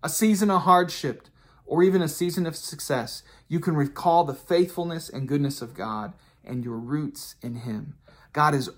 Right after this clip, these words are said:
always seeking to grow you. Don't waste now,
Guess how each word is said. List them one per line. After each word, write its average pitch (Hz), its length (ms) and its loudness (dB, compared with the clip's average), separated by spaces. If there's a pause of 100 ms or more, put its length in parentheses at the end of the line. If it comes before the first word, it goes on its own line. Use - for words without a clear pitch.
(140)
always 196 600 6
seeking 165 440 -4
to 147 80 -2
grow 123 280 -4
you. 98 340 -8 (400)
Don't 185 440 4
waste 165 600 4 (120)
now, 139 680 -2